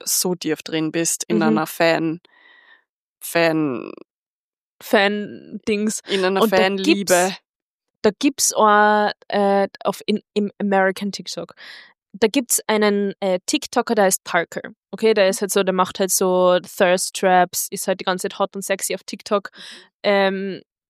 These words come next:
Speaker 2: ich glaub, dass er halt ein bisschen, äh, also auch so,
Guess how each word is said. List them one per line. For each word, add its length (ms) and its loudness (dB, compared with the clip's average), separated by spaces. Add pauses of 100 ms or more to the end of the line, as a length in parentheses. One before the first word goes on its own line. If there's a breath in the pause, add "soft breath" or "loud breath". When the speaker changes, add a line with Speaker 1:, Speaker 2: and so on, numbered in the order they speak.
(720)
Speaker 2:
ich 120 2
glaub, 260 4
dass 200 -6
er 220 4
halt 160 -2
ein 100 -6
bisschen, 240 -4
äh, 360 -8
also 200 -10
auch 160 -4
so, 340 2